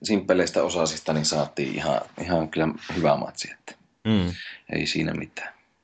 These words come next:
Speaker 2: Si-, tässä se huomaa just, että kun ne hahmot on niin
Speaker 1: Mm.
Speaker 2: over
Speaker 1: Niin.
Speaker 2: ja on semmoista karismaa, niin se on jo puolet voittoa.
Speaker 1: Niin, niin, näinpä. Että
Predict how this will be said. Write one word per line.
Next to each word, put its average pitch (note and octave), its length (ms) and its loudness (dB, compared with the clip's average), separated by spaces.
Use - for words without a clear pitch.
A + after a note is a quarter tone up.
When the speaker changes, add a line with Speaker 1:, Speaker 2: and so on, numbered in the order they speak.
Speaker 2:
Si-, D3 120 6
tässä A2 300 2
se C#3 80 2
huomaa A2+ 420 6
just, F#2 240 -2
että E2 240 -2
kun G2+ 160 -2
ne F#2 80 2
hahmot A2+ 440 2
on G2+ 200 0
niin F2+ 320 0
Speaker 1:
Mm. G2+ 80 6
Speaker 2:
over E2+ 480 4
Speaker 1:
Niin. D#2 380 2
Speaker 2:
ja E2+ 240 0
on G#2 200 4
semmoista G2 300 0
karismaa, F2 760 2
niin D#2+ 280 -4
se - 160 -2
on A2+ 80 4
jo G2+ 100 2
puolet G2+ 580 4
voittoa. D#2+ 320 -2
Speaker 1:
Niin, E2 440 6
niin, E2 480 2
näinpä. D#2 340 0
Että - 240 -14